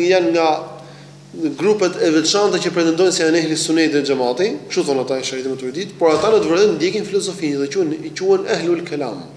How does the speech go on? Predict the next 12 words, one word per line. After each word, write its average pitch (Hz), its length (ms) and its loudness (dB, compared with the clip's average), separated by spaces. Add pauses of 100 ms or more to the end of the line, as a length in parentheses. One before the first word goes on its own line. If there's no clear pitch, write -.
(1500)
Që - 160 -10
këte 247 160 4
pretendojnë 254 400 4
se 220 80 0
ndjekin 214 240 2
filozofinë, 180 560 0 (400)
këte 233 220 4
pretendojnë 214 340 6
se 196 80 4
janë 190 140 4
ehli 175 180 0
sunneti 170 400 2